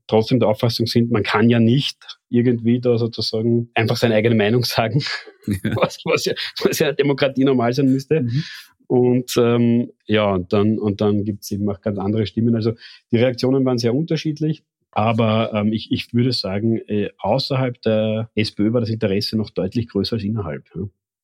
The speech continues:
Speaker 2: Nein, mittlerweile weiß man auch schon mehr darüber, wie auch die S P Ö von Novomatic unterwandert wurde.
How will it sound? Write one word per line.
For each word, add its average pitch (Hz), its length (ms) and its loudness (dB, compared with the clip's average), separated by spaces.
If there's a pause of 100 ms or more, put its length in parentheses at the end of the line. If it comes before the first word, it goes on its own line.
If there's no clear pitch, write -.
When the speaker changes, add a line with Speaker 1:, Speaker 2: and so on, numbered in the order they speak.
Speaker 2:
Nein, 123 160 2
mittlerweile 135 680 -2
weiß 104 320 -2
man 143 120 0
auch - 60 -6
schon 127 220 -2
mehr 98 160 -2
darüber, 143 360 0
wie 123 320 -4
auch 127 280 -4
die 104 200 -2
S 202 200 -4
P 117 80 -4
Ö 104 120 -2
von 110 220 -2
Novomatic 104 640 -4
unterwandert 95 600 -4
wurde. 127 220 -2